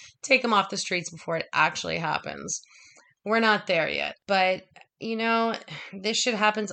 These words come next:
all over the world. There's just something in human nature that, you know, some people get their wires crossed and they are psycho or sociopaths and hurt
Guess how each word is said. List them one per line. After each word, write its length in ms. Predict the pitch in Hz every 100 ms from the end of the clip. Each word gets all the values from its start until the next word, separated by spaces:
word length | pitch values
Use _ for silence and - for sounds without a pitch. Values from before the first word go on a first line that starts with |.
| -
all 340 | 185 196 196 -
over 400 | 185 185 175 185
the 200 | 175 170
world. 840 | 160 160 170 175 170 160 - - - - - _ -
There's 180 | 180 170
just 220 | 180 -
something 420 | 202 208 220 214
in 200 | 185 180
human 360 | - 190 196 190
nature 600 | 175 175 - 180 180 175
that, 360 | 160 151 151 147 _ _ _ _ 208
you 180 | 190
know, 180 | 165 151
some 500 | 170 - - 160 175
people 360 | - 185 180 175
get 120 | 170
their 160 | 170 165
wires 480 | 165 170 180 165
crossed 540 | - - - 156 - -
and 320 | 151 143 - _ _ _ _ -
they 360 | 165 165 160 -
are 200 | 160 156
psycho 580 | - - 156 156 170 165
or 140 | 170
sociopaths 1160 | 165 - 165 180 165 156 156 156 156 156 - - - _ _ _ _
and 400 | 165 170 175 175
hurt 400 | 165 - 151 147